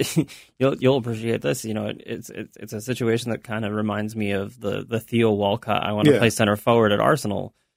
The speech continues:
Speaker 1: type thing. Where it's like, "Well, you're so good at being the fast guy on the wing. Just, just be the fast
Speaker 2: Ju-
Speaker 1: guy on the wing."
Speaker 2: Right. He,
Speaker 1: You know, and then he, he eventually moves on to Everton and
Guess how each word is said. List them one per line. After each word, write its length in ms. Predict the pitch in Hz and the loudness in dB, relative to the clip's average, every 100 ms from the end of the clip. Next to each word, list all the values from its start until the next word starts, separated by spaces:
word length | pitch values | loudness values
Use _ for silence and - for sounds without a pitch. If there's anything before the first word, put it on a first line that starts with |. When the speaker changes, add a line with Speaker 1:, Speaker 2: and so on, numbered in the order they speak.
| _ - | _ -8
Speaker 1:
type 160 | 107 | -8
thing. 340 | - 104 98 - _ _ _ _ | -4 -4 -4 -8 _ _ _ _
Where 80 | 117 | -4
it's 160 | 117 | -2
like, 240 | 123 117 - _ | -2 -2 -4 _
"Well, 120 | 156 | -14
you're 100 | 147 | -14
so 220 | - 185 | -4 -2
good 200 | 160 170 | 2 2
at 80 | 135 - _ _ _ | 0 -6 _ _ _
being 280 | 131 131 123 | 0 2 2
the 80 | 113 | 0
fast 320 | - 127 - | -4 -10 0
guy 160 | 123 | 2
on 80 | 120 | 4
the 80 | 113 | 2
wing. 340 | 117 147 117 | 0 -2 -2
Just, 260 | 107 127 - | -4 -10 -12
just 180 | - - | -20 -14
be 120 | - | -6
the 100 | 151 | -4
fast 200 | 117 107 127 | -2 0 2
Speaker 2:
Ju- 60 | |
Speaker 1:
guy 140 | 123 120 | 4 4
on 80 | 120 | 2
the 60 | |
wing." 280 | 127 165 107 | -2 -4 2
Speaker 2:
Right. 240 | 170 165 135 | 6 6 8
He, 320 | 175 175 180 127 - - | 6 4 0 -2 -8 -12
Speaker 1:
You 80 | 131 | -4
know, 140 | 123 | -2
and 100 | 120 | 2
then 100 | 120 | 4
he, 200 | 123 127 | 4 2
he 80 | 123 | 4
eventually 320 | 135 143 143 | 6 6 6
moves 180 | 127 127 | 6 6
on 140 | 127 127 | 4 6
to 60 | |
Everton 360 | 127 139 - 101 | 6 6 2 -2
and 220 | 110 104 | -4 -6